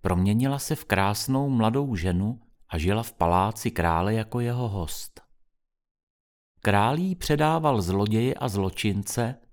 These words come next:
a Karkatý na sebe v noci brala svou démonskou podobu a jedla je. Během dne z ní byla opět krásná žena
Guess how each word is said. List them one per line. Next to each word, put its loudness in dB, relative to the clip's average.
a -4
Karkatý -2
na -2
sebe 0
v -4
noci -2
brala -2
svou -4
démonskou 0
podobu 0
a -2
jedla 0
je. -6
Během 0
dne 0
z -4
ní 0
byla -2
opět -4
krásná -2
žena -2